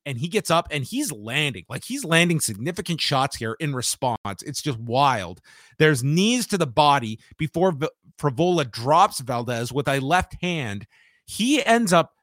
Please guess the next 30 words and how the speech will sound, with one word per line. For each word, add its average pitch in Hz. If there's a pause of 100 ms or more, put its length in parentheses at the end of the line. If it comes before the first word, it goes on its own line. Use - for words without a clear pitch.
knocking 185
Valdez 156
down 117 (200)
six - (120)
times 202 (260)
in 226
this 202
round. 170 (100)
Six -
times 330
he 247
was 240
knocked 254
down. 233 (480)
He, 180 (720)
uh, 170 (240)
finally 196
just, 151 (220)
uh, 139 (220)
gets -
the 180
mount 160
position 120 (260)
and 139 (100)
finishes 202
him 165
with 131
ground 156
and 131
pound. 107